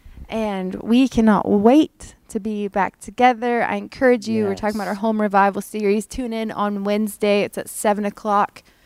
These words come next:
Speaker 1: We also have our Zoom Bible study get in on that. We'll have our prayer set up. So we've got all kinds of stuff for you to engage with the Lord more and more at home. So stay connected,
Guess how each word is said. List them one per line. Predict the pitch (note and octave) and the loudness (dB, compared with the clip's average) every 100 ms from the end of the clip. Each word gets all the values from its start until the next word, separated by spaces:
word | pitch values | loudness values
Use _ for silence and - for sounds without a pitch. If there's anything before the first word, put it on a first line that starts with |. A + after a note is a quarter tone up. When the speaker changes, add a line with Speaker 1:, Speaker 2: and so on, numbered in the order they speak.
| _ - | _ 0
Speaker 1:
We | |
also | A3+ G#3 | 0 2
have | A#3 G#3 | 0 2
our | G3+ | 0
Zoom | F#3 G#3+ A3 G#3+ | -2 -4 -2 -2
Bible | G#3 F#3+ G3 | 0 0 0
study | G3+ - G#3 G#3 G#3+ G3+ _ _ _ _ - | -4 -4 -2 -2 -4 -8 _ _ _ _ 0
get | A3+ | 0
in | - A3+ A3 | 2 0 2
on | G3+ G#3 G#3 | 0 0 2
that. | G3+ G3 G#3 G#3 F#3 - | 2 4 4 2 0 -2
We'll | G3+ G3+ | -2 0
have | G3+ F#3+ | 0 0
our | E3 | -2
prayer | - - G#3 G#3+ | -2 -2 0 0
set | - G#3 G#3 - | 0 2 2 0
up. | G#3 G#3 G3+ - | 2 2 2 -2
So | - | -4
we've | A3 A3 | -4 -2
got | G#3 - | -2 2
all | A3 | 2
kinds | B3+ C#4 A3+ | 2 -4 -8
of | |
stuff | G#3 F#3+ G3 | -8 -8 -6
for | G3 | -8
you | G3 | -8
to | F#3+ - | -8 -10
engage | G3+ F#3+ G3+ G3+ F#3+ F#3 | -8 -6 -2 0 0 -2
with | F#3+ | -8
the | - | -6
Lord | F#3 F#3+ F#3 | -4 -2 -2
more | F#3+ G3 G3 | 0 0 0
and | F#3+ | -4
more | F#3 F#3 F3+ - _ _ _ _ - | -4 -4 -6 -8 _ _ _ _ 0
at | F#3 - | 0 0
home. | F#3 F3 E3 E3+ _ _ _ | -4 -4 -4 -8 _ _ _
So | - - F#3 F3+ F#3 | -12 -6 -2 -2 -6
stay | - - A#3 | -8 -4 -2
connected, | A#3+ B3 G#3+ G#3+ - G#3+ G#3 G#3 | 0 0 2 0 0 2 4 2